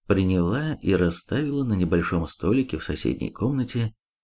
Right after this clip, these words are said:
несколько блюд из поварни, мимоходом отщипнув себе от каждого из них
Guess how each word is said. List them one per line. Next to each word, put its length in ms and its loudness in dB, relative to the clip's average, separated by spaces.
несколько 580 0
блюд 340 2
из 280 -4
поварни, 720 -4
мимоходом 640 2
отщипнув 580 -4
себе 260 0
от 80 -4
каждого 420 0
из 200 2
них 300 0